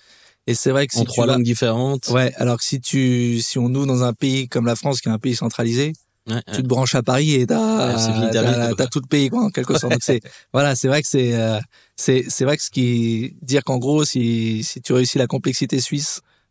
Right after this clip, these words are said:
Speaker 1: euh, avec la barrière de la langue, tous
Speaker 2: Mhm.
Speaker 1: les cantons, et cetera, c'est vrai que derrière, t'es bien baqué pour, euh, pour
Speaker 2: Pour
Speaker 1: aller dans
Speaker 2: aller à
Speaker 1: l'Europe,
Speaker 2: gauche, à
Speaker 1: quoi.
Speaker 2: droite, ouais. Ok. Trop bien. Et, euh,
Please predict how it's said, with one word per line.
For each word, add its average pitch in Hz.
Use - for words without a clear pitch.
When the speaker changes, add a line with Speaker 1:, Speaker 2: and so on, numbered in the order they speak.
Speaker 1:
euh, 113
avec 175
la 123
barrière 123
de 135
la 131
langue, 135
tous 123
Speaker 2:
Mhm. 117
Speaker 1:
les 117
cantons, 127
et 123
cetera, 131
c'est -
vrai 139
que 143
derrière, 131
t'es 131
bien 127
baqué 131
pour, 120
euh, 110
pour -
Speaker 2:
Pour 131
Speaker 1:
aller 123
dans 127
Speaker 2:
aller -
à 123
Speaker 1:
l'Europe, 127
Speaker 2:
gauche, 113
à 104
Speaker 1:
quoi. 95
Speaker 2:
droite, 92
ouais. 170
Ok. -
Trop 165
bien. 165
Et, 143
euh, 131